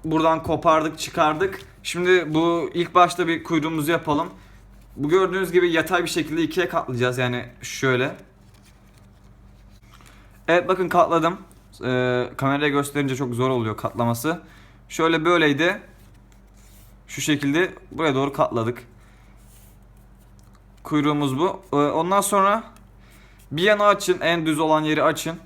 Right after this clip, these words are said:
Örneğin benim burası en düz, yani çok tırtıklı bir yeri yok. Şöyle küçük bir tırtık atacağız.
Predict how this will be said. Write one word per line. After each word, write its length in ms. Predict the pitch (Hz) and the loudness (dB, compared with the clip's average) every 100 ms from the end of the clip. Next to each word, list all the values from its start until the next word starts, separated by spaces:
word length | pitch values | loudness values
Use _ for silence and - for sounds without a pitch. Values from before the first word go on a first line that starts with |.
| - - - | -20 -20 -8
Örneğin 280 | 131 156 160 | -2 -2 0
benim 240 | 160 165 160 | -2 0 0
burası 280 | 165 - | 0 0
en 240 | 160 165 143 | 0 0 0
düz, 280 | 147 147 139 | -2 -2 -2
yani 180 | 131 | 0
çok 200 | 127 135 | 0 -4
tırtıklı 380 | - 127 151 143 | -4 -6 -4 -2
bir 60 | 135 | 0
yeri 200 | 131 123 | 2 2
yok. 280 | 143 - - - - - - - - - | 0 -4 -14 -20 -20 -20 -20 -20 -20 -14
Şöyle 440 | - 196 196 190 | 0 2 2 0
küçük 400 | - 151 196 196 | -4 -6 -6 2
bir 240 | 190 185 185 - - - | 6 6 4 -14 -20 -8
tırtık 300 | - 170 160 | 0 0 2
atacağız. 520 | 131 123 117 113 - | 0 0 0 0 -2